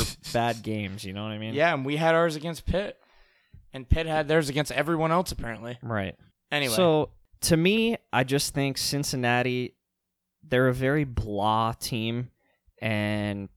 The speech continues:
Speaker 1: They're like a missionary
Speaker 2: I don't
Speaker 1: team.
Speaker 2: wanna sound, like, <laughs> extremely confident, but I just don't really see, I don't see where they're gonna score a bunch of points on us.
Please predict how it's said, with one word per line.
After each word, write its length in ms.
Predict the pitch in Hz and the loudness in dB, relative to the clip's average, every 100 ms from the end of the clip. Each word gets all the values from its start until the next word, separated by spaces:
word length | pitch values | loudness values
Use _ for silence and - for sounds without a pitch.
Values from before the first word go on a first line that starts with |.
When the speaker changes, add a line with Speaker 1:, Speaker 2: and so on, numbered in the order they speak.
| _ _ _ _ - | _ _ _ _ -4
Speaker 1:
They're 80 | 135 | 0
like 120 | 131 | 0
a 60 | 123 | 2
missionary 460 | 131 131 120 107 | 0 0 -4 2
Speaker 2:
I 120 | 123 | 6
don't 100 | 165 | 8
Speaker 1:
team. 40 | 190 | 8
Speaker 2:
wanna 140 | 180 | 4
sound, 460 | - 156 147 151 139 | 4 2 2 2 2
like, 280 | 123 113 - | 0 -2 -6
<laughs> 40 | |
extremely 800 | 127 - - - 139 - 156 156 | -4 -2 0 2 2 2 2 0
confident, 760 | 147 - 156 151 143 165 180 - - - - - _ - | 2 4 6 6 4 4 2 -2 -16 -20 -20 -20 _ -16
but 640 | 127 131 127 123 117 110 - - | -2 2 4 4 2 0 -8 -8
I 120 | 135 | -6
just 400 | 131 139 - 123 | -4 -6 -6 -2
don't 280 | 120 131 - | 0 0 -4
really 340 | 123 127 120 110 | -6 -4 -4 -4
see, 720 | - - 127 120 117 110 - _ _ _ _ _ - | -4 -4 -6 -6 -4 -6 -10 _ _ _ _ _ 0
I 80 | 156 | 4
don't 160 | 220 170 | 4 2
see 240 | - 185 | 2 2
where 340 | 135 127 135 | 2 4 4
they're 140 | 139 131 | 4 2
gonna 180 | 127 113 | 0 -2
score 540 | - - - 120 120 | -2 -2 2 4 4
a 40 | |
bunch 240 | 107 110 104 | 0 -4 -6
of 100 | 92 | -10
points 360 | 107 101 90 | -8 -8 -8
on 160 | 73 82 | -8 -8
us. 240 | 78 - | -10 -12